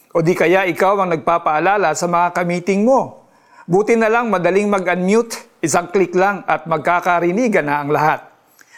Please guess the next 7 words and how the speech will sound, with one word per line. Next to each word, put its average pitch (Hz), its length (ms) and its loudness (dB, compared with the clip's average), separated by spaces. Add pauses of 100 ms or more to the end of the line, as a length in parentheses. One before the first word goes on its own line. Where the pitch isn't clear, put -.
Sana 226 480 0
ganun 220 320 2
lang 220 160 0
kadali 208 320 0
pagdating 190 400 0
sa 180 80 -4
prayer. 170 640 0